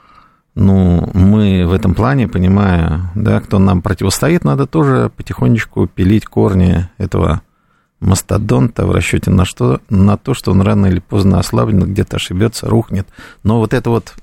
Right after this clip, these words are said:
военное, политическое, идеологическое, экономическое противоборство,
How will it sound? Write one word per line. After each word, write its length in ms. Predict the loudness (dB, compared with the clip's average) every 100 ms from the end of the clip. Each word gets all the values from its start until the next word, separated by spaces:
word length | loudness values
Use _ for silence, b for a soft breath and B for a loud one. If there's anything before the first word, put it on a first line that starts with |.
| -4
военное, 680 | 0 0 2 0 2 0
политическое, 720 | 0 0 0 -2 -4 -4 -4
идеологическое, 600 | 0 2 0 -2 -4 -4
экономическое 640 | -2 0 2 0 -2 -4 -6 -6
противоборство, 720 | -6 -2 0 0 -2 -4 -6